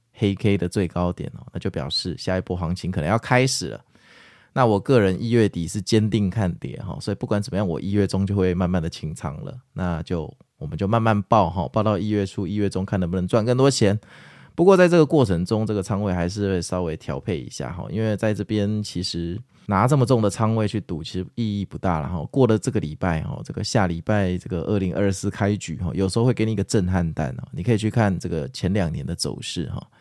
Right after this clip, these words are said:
这个新年的第一个交易日哈，都送你一个跌负一点五趴的这个黑 K 哈，当作贺礼哈，大家自己小心一点哦。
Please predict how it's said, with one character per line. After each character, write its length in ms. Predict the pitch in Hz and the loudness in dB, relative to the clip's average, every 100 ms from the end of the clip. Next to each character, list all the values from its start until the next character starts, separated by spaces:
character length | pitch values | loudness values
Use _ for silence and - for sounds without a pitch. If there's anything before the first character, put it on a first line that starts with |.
| - - - _ | -20 -20 -20 _
这 100 | - | 0
个 260 | 110 87 - | 2 2 0
新 320 | - 139 139 | -2 0 2
年 120 | 101 | 0
的 120 | 90 | 0
第 180 | 92 120 | 0 2
一 40 | 113 | 2
个 120 | 101 | 2
交 260 | 107 104 | 4 6
易 80 | 104 | 4
日 220 | 101 98 90 | 2 0 -2
哈， 200 | 87 62 | -4 -4
都 100 | 107 | -4
送 300 | - 107 82 | 0 0 0
你 60 | |
一 100 | 78 | -4
个 140 | 92 90 | -4 -6
跌 260 | - 85 | -4 -6
负 260 | 95 - 98 | -6 -6 -6
一 60 | 95 | -4
点 220 | 95 90 | -4 -4
五 120 | 78 | -6
趴 280 | - 92 90 | -2 0 0
的 140 | 85 | -2
这 100 | 80 | -6
个 80 | 78 | -6
黑 180 | 90 90 | -4 -4
K 260 | 90 92 82 | -4 -4 -4
哈， 160 | 85 - | -4 -4
当 160 | 87 | -4
作 300 | 87 90 - - _ | -2 -4 -6 -12 _
贺 320 | - 131 85 | -4 -2 -2
礼 180 | - - - | -4 -12 -8
哈， 160 | 90 | -6
大 80 | - | 0
家 160 | 85 87 | 2 2
自 140 | 92 | 0
己 80 | 90 | -4
小 240 | - - | -2 -4
心 260 | - 135 139 | -2 -2 0
一 60 | 143 | 0
点 180 | 85 - | -2 -4
哦。 180 | - | -12